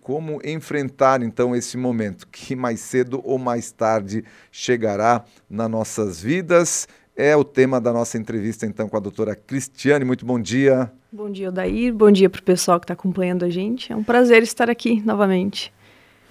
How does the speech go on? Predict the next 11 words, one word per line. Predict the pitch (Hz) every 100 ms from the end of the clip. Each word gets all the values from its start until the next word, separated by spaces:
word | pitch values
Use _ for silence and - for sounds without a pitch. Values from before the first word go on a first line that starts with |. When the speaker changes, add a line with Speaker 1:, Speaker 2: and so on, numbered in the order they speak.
| - _ _ -
Speaker 1:
Então, | - 175 143
tem | 127 -
como | - 233 208
a | 160
gente | 180 175 175 160
definir | 120 160 160 151 135 151
o | 135
luto | 147 220 147
de | 113
alguma | 110 117
maneira? | 110 101 139 175 104 73